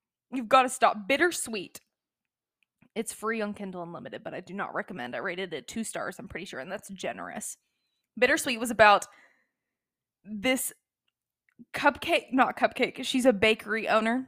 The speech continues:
She's opening a bakery, and he is the <laughs> tattoo shop owner next door. And I know you're listening to me and you're like, "Heather, no. Heather, no, you didn't read that. You didn't read that. We could have told you you'd be bad." Well, you're right. It was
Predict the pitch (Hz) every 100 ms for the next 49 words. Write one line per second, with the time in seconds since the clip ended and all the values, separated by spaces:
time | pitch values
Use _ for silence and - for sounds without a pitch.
0 | - - 202 208 214 220 220 202 196 214
1 | 220 254 _ _ _ _ _ _ _ 226
2 | 220 214 214 - - 233 240 220 214 -
3 | - 349 - - 269 - - - - -
4 | 277 285 320 302 - - - 302 320 330
5 | - - - 392 370 349 320 285 269 262
6 | 294 359 277 262 277 262 254 247 240 285
7 | 233 233 196 226 226 220 208 - _ _
8 | _ _ _ _ _ - 247 247 226 226
9 | 226 214 233 226 285 220 190 220 202 190
10 | 139 - 254 285 320 330 285 254 208 277
11 | 285 262 - 240 233 220 220 208 180 214
12 | - _ _ - 247 240 240 202 202 196
13 | - _ _ _ _ - 339 277 285 294